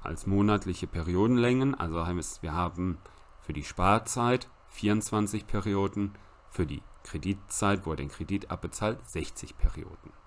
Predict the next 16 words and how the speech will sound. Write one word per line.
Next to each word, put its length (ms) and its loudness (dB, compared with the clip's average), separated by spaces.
Mit 160 0
den 160 8
Infos 560 4
können 160 2
wir 40 2
dann 140 4
hingehen, 380 4
den 120 4
ersten 380 0
Teil 260 0
angehen, 520 2
die 140 -6
Zeit, 340 -2
wo 80 -2
er 140 -2
spart. 640 2